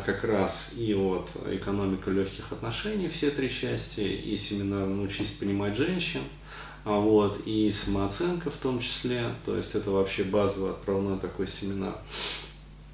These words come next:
Вот, э, станет понятно вообще, э, ну, что вы из себя на самом деле представляете на вот этом вот рынке сексуально-брачных услуг.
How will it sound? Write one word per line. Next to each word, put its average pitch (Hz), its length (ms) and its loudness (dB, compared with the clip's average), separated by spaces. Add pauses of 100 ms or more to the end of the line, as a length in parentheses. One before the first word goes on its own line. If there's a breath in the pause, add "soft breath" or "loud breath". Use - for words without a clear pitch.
(140)
Вот, 104 380 6
э, 101 300 4
станет 110 420 2
понятно 117 460 4
вообще, 104 560 2
э, 98 960 2
ну, 113 380 2
что 127 240 4
вы 110 160 6
из 101 100 2
себя 107 320 4
на 95 140 4
самом 104 300 0
деле 98 200 4
представляете 104 800 2
на 95 80 -2
вот 95 180 -2
этом 98 240 0
вот 85 160 -2 (420 loud breath)
рынке 107 380 2
сексуально-брачных 95 1040 0
услуг. - 420 -8